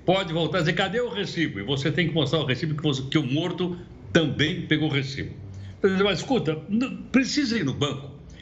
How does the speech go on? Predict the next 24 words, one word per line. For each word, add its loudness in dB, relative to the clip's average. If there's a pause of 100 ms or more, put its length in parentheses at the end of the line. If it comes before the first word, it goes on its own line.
Lembra 4
aquela 0
história 0
de -2
uma 0
pessoa 0
que 0
foi -2
no 0
banco 0
e 0
não 0
conseguia 0
entrar -2
na -2
agência -2
bancária 0
porque -6
ela 2
estava 0
muito 2
doente? -2
Por -2
certo. 0